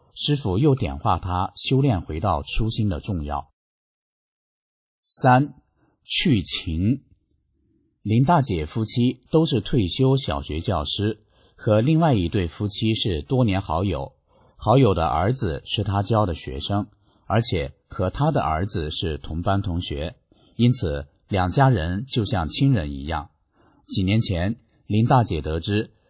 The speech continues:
朋友儿子婚后自海外搬回来与父母同住，一家子七口人挤在一个小楼房，就把出租给别人的老房子要回来，便宜卖给他们。不料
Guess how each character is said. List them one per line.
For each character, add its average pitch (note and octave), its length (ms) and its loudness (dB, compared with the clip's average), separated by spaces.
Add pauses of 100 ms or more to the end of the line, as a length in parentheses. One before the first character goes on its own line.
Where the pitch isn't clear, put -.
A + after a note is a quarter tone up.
(120)
朋 A2 180 2
友 A#2 120 4
儿 F2 240 2
子 A2 160 -4
婚 B2 240 0
后 A#2+ 400 0
自 G#2+ 300 -2
海 D2+ 280 -6
外 F#2 260 0
搬 B2+ 280 0
回 F2+ 200 -2
来 E2 220 0
与 D2+ 220 -6
父 C3+ 180 -4
母 E2 200 -2
同 D2 240 -10
住， F2+ 300 -4 (420)
一 A2 160 2
家 A2+ 240 4
子 G2+ 140 -2
七 - 200 -2
口 G2+ 220 -2
人 E2 300 -4
挤 D#2+ 220 -6
在 G#2 180 0
一 E2 120 -2
个 G2 160 -2
小 C#2 240 -6
楼 D2+ 160 -6
房， D#2 360 -4 (420)
就 - 180 2
把 F2+ 200 4
出 C#3 240 2
租 D3+ 180 2
给 F#2+ 180 -2
别 D#2 240 -2
人 C3 140 4
的 G2 100 2
老 C#2+ 220 -4
房 D2+ 300 -2
子 G2 180 -2
要 A2 200 2
回 D2+ 180 -6
来， C#2+ 260 -6 (260)
便 F#2 280 0
宜 A2 180 4
卖 A2 260 0
给 C#2 120 -8
他 E2 180 -8
们。 D2 220 -6 (560)
不 F#2+ 80 -2
料 F2 320 2